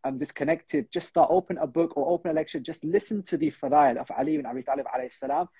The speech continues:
and wherever situation you're in, it'll become more beautiful. For example, my night has now just been made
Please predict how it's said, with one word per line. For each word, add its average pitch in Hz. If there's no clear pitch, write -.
and 160
wherever 208
situation 196
you're 180
in, 214
it'll 190
become 165
more 156
beautiful. 117
For 151
example, 165
my 160
night 165
has 139
now 170
just 156
been 139
made 175